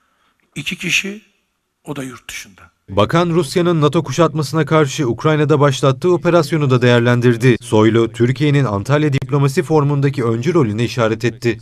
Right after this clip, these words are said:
Speaker 1: Gurur duyulacak bir tabloyla karşı karşıya kaldık. Konuşmacılar, panelistler, Türkiye'ye ve Sayın Cumhurbaşkanımıza teşekkürle sözlerine başlıyorlardı. Elbette ki bir nezakettir.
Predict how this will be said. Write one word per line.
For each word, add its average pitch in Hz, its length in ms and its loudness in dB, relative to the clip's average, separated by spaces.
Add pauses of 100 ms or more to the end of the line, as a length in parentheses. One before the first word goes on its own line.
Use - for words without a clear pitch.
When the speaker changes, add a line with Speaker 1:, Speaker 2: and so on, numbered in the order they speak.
(120)
Speaker 1:
Gurur 180 320 4
duyulacak 165 520 0
bir 151 160 -12
tabloyla 135 480 -4
karşı - 280 -12
karşıya - 400 -18 (140)
kaldık. - 280 -20 (960)
Konuşmacılar, 151 840 -2 (680)
panelistler, 160 840 -2 (640)
Türkiye'ye 185 560 2
ve 185 120 2
Sayın 185 280 0
Cumhurbaşkanımıza 151 1000 -6 (540)
teşekkürle 180 600 2
sözlerine 151 560 -6
başlıyorlardı. 123 720 -8 (920)
Elbette 170 360 2
ki - 160 -12
bir 165 140 -6
nezakettir. 151 880 -4